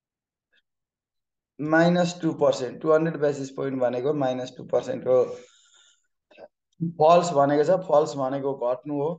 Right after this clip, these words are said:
त्यही भएर माइनस लेख्यौँ। टु हन्ड्रेड बेसिस पोइन्ट भनेको टू पर्सेन्ट हो। हन्ड्रेड बेसिस पोइन्टको वान पर्सेन्ट हुन्छ भने टु हन्ड्रेड बेसिस पोइन्टको टू पर्सेन्ट हुन्छ।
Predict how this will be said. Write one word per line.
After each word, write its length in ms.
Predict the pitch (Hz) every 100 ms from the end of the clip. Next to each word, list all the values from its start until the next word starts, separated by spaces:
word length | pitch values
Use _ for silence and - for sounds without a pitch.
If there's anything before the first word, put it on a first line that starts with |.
| -
त्यही 140 | 147
भएर 180 | 143 135 131
माइनस 320 | 139 139 131
लेख्यौँ। 280 | 139 139 160 -
टु 120 | 147
हन्ड्रेड 240 | 139 147 139
बेसिस 300 | 139 131 -
पोइन्ट 180 | 139 135
भनेको 400 | 127 127 123 147 170 _ _
टू 100 | 156 139
पर्सेन्ट 340 | 139 135 123
हो। 80 | 135 123
हन्ड्रेड 260 | 160 180 143
बेसिस 280 | 131 - -
पोइन्टको 320 | 131 127 127
वान 180 | 143 160
पर्सेन्ट 300 | 151 143 151
हुन्छ 180 | 147 147 147
भने 220 | 147 147 147 _ _ -
टु 120 | 156
हन्ड्रेड 260 | 147 165 143
बेसिस 260 | 143 131 - 131
पोइन्टको 340 | 127 - 156 170 - _ 180
टू 120 | 190 180
पर्सेन्ट 300 | 147 151 127
हुन्छ। 160 | 127